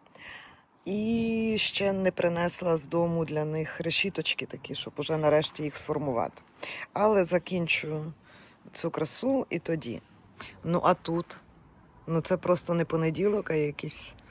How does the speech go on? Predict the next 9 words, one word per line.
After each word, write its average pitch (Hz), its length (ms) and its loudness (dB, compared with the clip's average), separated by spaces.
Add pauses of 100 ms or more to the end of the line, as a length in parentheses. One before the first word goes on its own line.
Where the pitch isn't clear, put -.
(640)
чудо. 160 400 -2 (1040)
Просто 185 680 0
краса 139 540 -6
якась. - 600 -10
Якби 180 280 2
так 175 180 4
будинки 175 420 2
швидко - 340 -2
будувалися. 170 640 -4